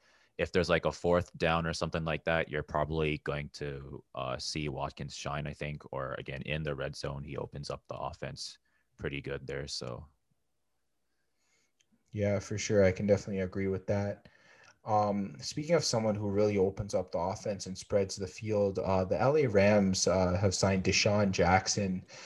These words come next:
Speaker 2: uh, to a contract. I know Jackson's getting up there in age, um, but yeah, they, they signed him to a contract. It's a one-year, four point five million dollar deal, and he can get up to six point two five million with incentives. So,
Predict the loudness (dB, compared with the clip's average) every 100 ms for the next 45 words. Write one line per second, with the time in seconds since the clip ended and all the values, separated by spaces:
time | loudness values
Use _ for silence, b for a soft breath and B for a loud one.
0 | B -2 2 4 4 4 4 6 4 6
1 | 6 6 4 4 4 4 2 -2 2 4
2 | 4 2 0 2 2 2 0 2 2 2
3 | -2 -4 -4 B B B B 0 4 6
4 | 6 4 -2 -6 -10 _ 4 6 8 8
5 | 8 6 6 4 2 2 4 4 6 6
6 | 6 4 2 4 2 4 4 6 4 4
7 | 2 4 6 6 6 2 4 6 6 4
8 | 2 4 4 6 4 0 2 4 4 2
9 | B B B B 0 4 4 2 0 0
10 | 2 8 10 10 8 2 2 0 -2 2
11 | 2 2 -4 -4 4 6 6 4 2 2
12 | 0 -2 -6 -10 -8 -6 -6 -6 -8 -6
13 | -8 -4 -2 -2